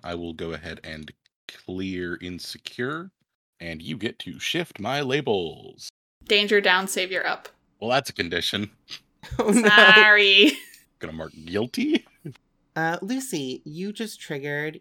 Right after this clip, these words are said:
Speaker 3: your in their shoes move, right?
Speaker 2: I sure did.
Speaker 3: Can you go ahead and read that move for us?
Speaker 2: Yes, it says, "When you sit down and talk about what really caused an argument with someone, mark a condition and roll to empathize with them."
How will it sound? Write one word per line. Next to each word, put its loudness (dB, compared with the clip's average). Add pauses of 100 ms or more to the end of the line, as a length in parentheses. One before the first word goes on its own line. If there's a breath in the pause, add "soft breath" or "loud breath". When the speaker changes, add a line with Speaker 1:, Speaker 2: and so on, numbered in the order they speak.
Speaker 3:
your -2 (320)
in -2
their -2
shoes -8
move, -6
right? -6 (640)
Speaker 2:
I -14
sure -4
did. 2 (600)
Speaker 3:
Can -16
you -12
go -4
ahead -2
and -2
read -4
that -2
move -4
for 0
us? -8 (560 soft breath)
Speaker 2:
Yes, -2
it -12
says, 2
"When -8
you -8
sit -4
down -2
and -4
talk -8
about -2
what -6
really -8
caused -8
an -10
argument -2
with -6
someone, -4
mark -6
a -10
condition -6
and -8
roll -6
to -8
empathize -12
with -14
them." -10